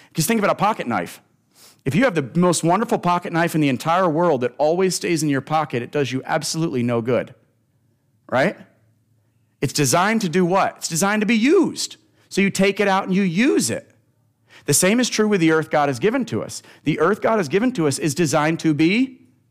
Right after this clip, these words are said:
used for our benefit. But when we use the earth, like when we use a pocket knife, we are to do it with care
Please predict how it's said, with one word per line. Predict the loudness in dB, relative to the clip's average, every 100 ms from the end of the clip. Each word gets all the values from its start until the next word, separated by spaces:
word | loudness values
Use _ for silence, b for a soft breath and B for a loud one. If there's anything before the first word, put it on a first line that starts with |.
| _
used | 2 4 4 -2 -8 -10 -18 _ _ _
for | 2
our | 2
benefit. | 2 0 0 -4 -8 -10 _ b b 0
But | 0 2
when | 2 2 2
we | 2
use | 2 2 2
the | 0 2
earth, | 2 2 -2 -2
like | 0 0 0
when | 0
we | 2
use | 0 0
a | 0
pocket | 0 0 0 -4
knife, | 0 0 -2 B B
we | 2 2
are | 2
to | 0
do | 0 0
it | 2
with | 2 2 0 -6 _ _ _ _ _ _ _
care | -2 -2 0 -6